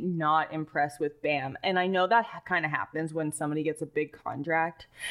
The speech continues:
but he actually hasn't been playing s-, that well. Like, you said he was, but as far as I've seen,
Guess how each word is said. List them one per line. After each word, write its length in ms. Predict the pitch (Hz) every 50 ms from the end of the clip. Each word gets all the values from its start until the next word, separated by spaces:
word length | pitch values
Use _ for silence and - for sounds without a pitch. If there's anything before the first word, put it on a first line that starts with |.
| - - - -
but 100 | 196 190
he 440 | 185 - - 226 226 240 247 269 - -
actually 680 | 180 202 226 233 - - - 349 359 381 381 320 233
hasn't 680 | 214 - - - - 180 180 175 - 196 190 180 - -
been 180 | 180 175 160 160
playing 720 | 151 - _ - 160 151 151 151 151 147 147 147 143 139 - _ _
s-, 400 | - - - - - - - - 151 - _
that 340 | 147 151 180 285 - - 82
well. 420 | 87 78 65 60 64 67 - - - _ - - - -
Like, 180 | 180 175 175
you 100 | 196 214 220
said 180 | - 277 247
he 100 | 202 165
was, 420 | 147 156 165 180 160 139 139 - - _
but 400 | 151 143 135 139 139 - - - _ _ - - - -
as 180 | 185 180 - -
far 300 | - - 170 185 196 185
as 100 | 180 170
I've 340 | - 127 135 147 165 160
seen, 540 | - - - 156 147 139 139 131 135 143 147